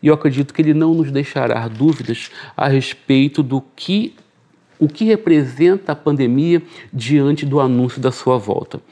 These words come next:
Mateus vinte e quatro, a partir do versículo três, diz o seguinte: Jesus estava sentado no Monte das Oliveiras quando os discípulos se aproximaram dele e, em particular, lhe pediram:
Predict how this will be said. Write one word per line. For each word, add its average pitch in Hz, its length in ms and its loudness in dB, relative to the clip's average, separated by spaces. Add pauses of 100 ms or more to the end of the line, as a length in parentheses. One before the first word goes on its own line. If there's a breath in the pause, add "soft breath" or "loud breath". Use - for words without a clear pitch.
(320 loud breath)
Mateus 156 560 2
vinte 143 260 -2
e 143 40 -6
quatro, - 540 -4 (720)
a - 60 -8
partir 127 400 -6
do 117 140 -2
versículo 117 500 -2
três, 131 380 0
diz 123 180 -6
o 123 80 -8
seguinte: - 560 -8 (720 loud breath)
Jesus 127 320 2
estava 123 400 0
sentado 113 560 -2
no 113 80 2
Monte 104 300 2
das 107 160 0
Oliveiras 123 580 2
quando 151 280 2
os 147 80 2
discípulos 185 580 -2
se - 80 -4
aproximaram 151 600 2
dele 143 420 2 (300 loud breath)
e, 147 160 4
em 262 120 6
particular, 160 920 2
lhe 160 120 2
pediram: 113 640 2